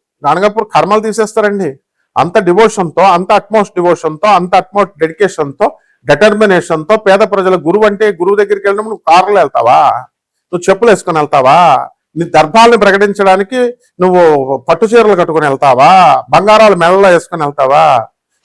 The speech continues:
ఆ? ఇవి నువ్వు వెళ్ళి గురువు దగ్గర స్కూల్కి పంపించే, స్కూల్కి ఇలాగే వెళ్తే రాణిస్తాం అనుకున్నావా? యూనిఫామ్ అనేది ఎందుకు పెట్టాం మేము?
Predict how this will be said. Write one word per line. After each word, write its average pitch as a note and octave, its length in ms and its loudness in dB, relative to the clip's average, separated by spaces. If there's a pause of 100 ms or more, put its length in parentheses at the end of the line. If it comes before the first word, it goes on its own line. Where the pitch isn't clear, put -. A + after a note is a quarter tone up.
(100)
ఆ? C#4 300 0 (200)
ఇవి F#3+ 160 0
నువ్వు G3 160 2
వెళ్ళి G#3 180 2
గురువు F#3+ 280 2
దగ్గర G3 300 2
స్కూల్కి G#3+ 440 -4
పంపించే, F#3 580 -4 (280)
స్కూల్కి G#3 320 -2
ఇలాగే G3+ 260 4
వెళ్తే F#3+ 200 2
రాణిస్తాం E3+ 420 0
అనుకున్నావా? C#3 760 2 (120)
యూనిఫామ్ G#3 420 0
అనేది G#3+ 200 0
ఎందుకు G#3 180 -4
పెట్టాం A#3+ 260 0
మేము? D#4 160 -8